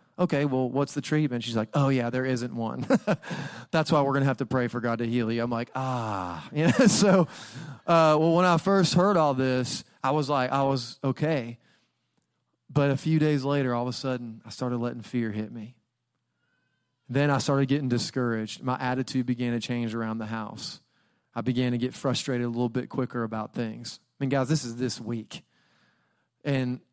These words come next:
the Lord just reminded me, he said, "Chris, why are you going back to the wilderness? This pain you have, this hearing loss, this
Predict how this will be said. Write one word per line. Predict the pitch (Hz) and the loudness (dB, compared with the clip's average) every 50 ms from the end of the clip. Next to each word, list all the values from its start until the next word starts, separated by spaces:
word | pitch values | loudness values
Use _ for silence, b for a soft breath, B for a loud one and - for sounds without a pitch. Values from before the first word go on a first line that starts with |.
| _ _ _ _ _ _ | _ _ _ _ _ _
the | 120 123 | -4 -2
Lord | 127 131 135 147 139 | 0 2 2 2 0
just | 131 135 127 - - | 0 -2 -2 -2 -4
reminded | 123 117 120 131 151 151 131 | -2 -2 -2 0 0 0 0
me, | 123 120 | -2 -2
he | 113 | -4
said, | - 120 113 113 | -4 -6 -6 -8
"Chris, | - - 147 165 165 127 127 - - | -8 -8 -8 -8 -8 -8 -10 -14 -14
why | 117 - | -14 -14
are | 151 160 | -12 -10
you | 165 170 | -10 -8
going | 160 170 156 151 | -8 -8 -8 -8
back | 143 143 143 143 | -8 -10 -10 -10
to | - 147 | -10 -10
the | 123 120 | -8 -6
wilderness? | 110 117 135 165 156 123 117 123 - - 135 - - - _ _ _ _ _ _ _ _ _ _ _ _ _ _ _ _ _ _ | -6 -4 -4 -4 -4 -4 -6 -10 -12 -16 -16 -16 -18 -18 _ _ _ _ _ _ _ _ _ _ _ _ _ _ _ _ _ _
This | - 139 165 156 - | 0 2 2 2 2
pain | - - 147 151 170 180 175 | 0 0 2 4 4 4 4
you | 160 147 | 4 4
have, | 143 139 139 143 127 | 4 4 2 2 2
this | 131 147 143 | 0 0 0
hearing | - 156 156 170 175 165 151 | 0 2 2 4 2 2 2
loss, | 147 147 143 139 - | 2 2 0 0 0
this | - 151 135 | 0 -2 -2